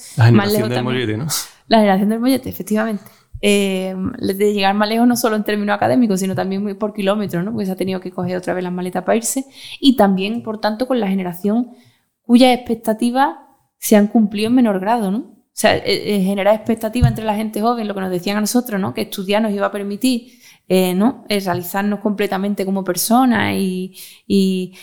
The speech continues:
Speaker 2: en una Andalucía imparable que siempre iba a ir a mejor, donde íbamos, evidentemente, a quedarnos. ¿A quién se le ocurría entonces que íbamos a tener que emigrar después de acabar la carrera?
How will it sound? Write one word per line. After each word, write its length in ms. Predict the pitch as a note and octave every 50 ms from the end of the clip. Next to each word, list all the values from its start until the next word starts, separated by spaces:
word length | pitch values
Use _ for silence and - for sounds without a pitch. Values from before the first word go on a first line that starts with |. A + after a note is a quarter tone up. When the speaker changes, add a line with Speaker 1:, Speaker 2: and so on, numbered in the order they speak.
| - -
Speaker 2:
en 140 | G#3 G3+ G3+
una 300 | G#3 G#3 G#3 G#3 G3+ -
Andalucía 540 | - - A3 G#3+ G3+ G3 G3+ G3 - A#3+ A3
imparable 680 | A3+ A3 G#3+ - E3 E3 E3+ G3 A3+ B3 B3 A#3+ G#3+ G3+
que 80 | G3+
siempre 340 | G3 - A3 A3 G#3+ A#3 A3+ A3+
iba 120 | G#3+ G#3
a 60 | G#3
ir 80 | A3 A3
a 60 | G#3+
mejor, 580 | G#3 F#3+ F3+ E3+ F3 G3 A3+ B3+ C#4 C#4 C4+ C4
donde 220 | A#3+ A3 G#3+ G#3+
íbamos, 380 | G#3 G3+ G#3 G#3 G#3 G#3 G3+ - -
evidentemente, 760 | - G#3 F#3+ F#3 G3 G#3 G#3 G#3 A3 F#3 F#3+ G#3+ A#3+ A#3 A#3
a 60 | G#3
quedarnos. 440 | - E3+ E3 E3+ G#3 C4 C4+ B3 G#3+
¿A 40 | F#3+
quién 140 | F#3+ F#3+ F#3+
se 80 | - G#3+
le 40 |
ocurría 240 | G#3 G3 G3+ F#3+ G3
entonces 360 | G3 G3 G3+ G3 G3 G3 G#3+
que 60 | G3 G3
íbamos 240 | G3+ G3 G3+ G3 G3
a 40 | F#3+
tener 220 | G3 F#3+ G3 G3
que 80 | F#3+ G3
emigrar 280 | F#3+ F#3+ F#3 F#3 G3+ G#3
después 200 | G#3 G3+ G#3 G3+
de 40 | G3
acabar 200 | F#3+ F#3+ F#3+ F#3+
la 80 | F#3+ F#3
carrera? 640 | F#3 F3+ G3+ G#3+ A3+ G#3+ F#3 G3 G3+ - - -